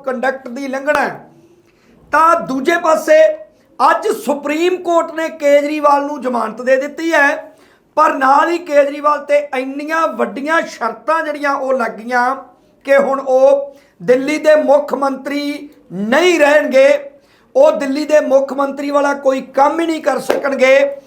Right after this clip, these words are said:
ਇੰਨੀਆਂ ਵੱਡੀਆਂ ਸ਼ਰਤਾਂ ਜਿਹੜੀਆਂ ਲੱਗੀਆਂ, ਕਿਉਂਕਿ ਪਹਿਲੀ ਸ਼ਰਤ ਇਹ ਆ ਕਿ ਉਹ ਕਿਸੇ ਵੀ ਸਰਕਾਰੀ ਫਾਈਲ ਤੇ ਦਸਤਖਤ ਨਹੀਂ ਕਰ ਸਕਣਗੇ, ਦੂਜਾ ਇਹ ਆ ਕਿ ਉਹ ਸਰਕਾਰੀ ਦਫ਼ਤਰ ਨਹੀਂ ਜਾ ਸਕਣਗੇ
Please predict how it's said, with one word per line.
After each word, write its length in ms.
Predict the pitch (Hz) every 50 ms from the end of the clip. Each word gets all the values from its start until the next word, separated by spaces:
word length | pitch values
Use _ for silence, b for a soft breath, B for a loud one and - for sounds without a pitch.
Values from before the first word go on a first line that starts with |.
| B B B B B B -
ਇੰਨੀਆਂ 580 | 285 294 294 302 320 330 330 339 339 349 339 320
ਵੱਡੀਆਂ 440 | 285 226 - 262 254 277 285 247
ਸ਼ਰਤਾਂ 400 | - - 226 202 - - 269 262
ਜਿਹੜੀਆਂ 300 | 254 247 247 233 254 254
ਲੱਗੀਆਂ, 560 | 240 220 214 190 185 208 262 285 254 247 262 262 - - b b b b b b b -
ਕਿਉਂਕਿ 280 | 277 285 285 285 294
ਪਹਿਲੀ 400 | 285 - 294 311 330 349 349 330
ਸ਼ਰਤ 320 | 233 262 269 269 277 - 294
ਇਹ 120 | 294 285
ਆ 320 | 277 285 302 294 - - b b b b b b b -
ਕਿ 80 | 285
ਉਹ 140 | 302 311 302
ਕਿਸੇ 380 | 302 277 269 262 - 285 302 294
ਵੀ 160 | 302 302 277
ਸਰਕਾਰੀ 500 | - 254 247 - - 254 247 247 269 277
ਫਾਈਲ 280 | 277 - 247 254 254
ਤੇ 140 | 247 254 277
ਦਸਤਖਤ 440 | 262 254 247 240 240 - 254 254 269
ਨਹੀਂ 140 | 262 269 262
ਕਰ 140 | 277 254 240
ਸਕਣਗੇ, 720 | - 277 269 269 285 277 254 269 277 269 269 - - - b b b b b b b 175
ਦੂਜਾ 440 | 196 269 285 285 - - 320 330
ਇਹ 100 | 320 330
ਆ 100 | 330 320
ਕਿ 200 | 320 320 320 320 320 311 311 285
ਉਹ 500 | 277 294 311 320 320 330 330 330 330 -
ਸਰਕਾਰੀ 500 | 262 254 - - 247 247 254 269 294 302
ਦਫ਼ਤਰ 540 | 247 185 - 233 208 - - - 285 294 285
ਨਹੀਂ 140 | 294 302 277
ਜਾ 200 | 269 262 262 262
ਸਕਣਗੇ 760 | 262 277 262 - 277 277 262 262 277 285 285 285 - -